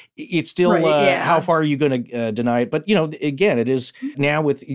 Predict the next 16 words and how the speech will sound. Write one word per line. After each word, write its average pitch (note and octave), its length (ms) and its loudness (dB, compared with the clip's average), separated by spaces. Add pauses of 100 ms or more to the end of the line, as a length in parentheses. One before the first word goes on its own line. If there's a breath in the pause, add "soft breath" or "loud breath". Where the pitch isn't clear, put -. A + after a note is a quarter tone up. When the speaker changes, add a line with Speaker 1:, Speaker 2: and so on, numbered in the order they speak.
Speaker 1:
with C3 180 0
your D3 140 2
place A2+ 280 -2
and B2+ 80 -4
all A#2 80 -2
the A#2 140 -2
activity, C3 420 -4
there B2 180 -2
is B2 120 -4
context E3+ 640 -6
for A#2+ 180 -2
this A2 340 -6
type A2 400 -4
of G2+ 160 -8
strange, G#2+ 720 -8 (480 soft breath)
Speaker 2:
Yeah. - 100 -16